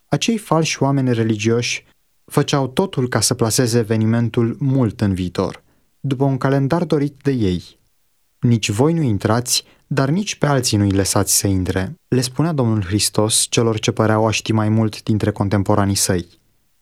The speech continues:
Scriptura nu îi îndreptățește pe oameni să rămână în ignoranță cu privire la apropierea acestui eveniment. Însă cei care căutau numai un pretext pentru a respinge adevărul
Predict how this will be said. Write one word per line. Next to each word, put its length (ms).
Scriptura 800
nu 140
îi 100
îndreptățește 720
pe 140
oameni 380
să 200
rămână 380
în 140
ignoranță 580
cu 120
privire 420
la 160
apropierea 540
acestui 420
eveniment. 720
Însă 260
cei 240
care 260
căutau 400
numai 280
un 60
pretext 560
pentru 400
a 60
respinge 420
adevărul 560